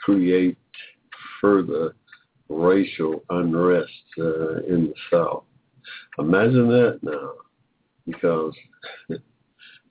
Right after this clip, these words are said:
he didn't, uh, petition the court, and further racial unrest in the South continued, uh, right along,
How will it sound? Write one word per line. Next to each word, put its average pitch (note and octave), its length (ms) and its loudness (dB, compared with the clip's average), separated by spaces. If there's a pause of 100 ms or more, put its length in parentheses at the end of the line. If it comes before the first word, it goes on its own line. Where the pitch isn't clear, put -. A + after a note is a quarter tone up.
(120)
he F2+ 180 2
didn't, A2+ 460 0
uh, F2+ 180 -4
petition - 460 -8
the D#2+ 60 -8
court, E2+ 460 -6 (760)
and E2 260 -4 (600)
further E2 640 -2
racial F2+ 720 -8
unrest F#2 680 -4 (200)
in F2 200 -6
the D#2+ 120 -8 (100)
South F2+ 460 -2
continued, F2 1000 -2 (760)
uh, E2+ 60 2
right F2 280 4
along, E2 540 -2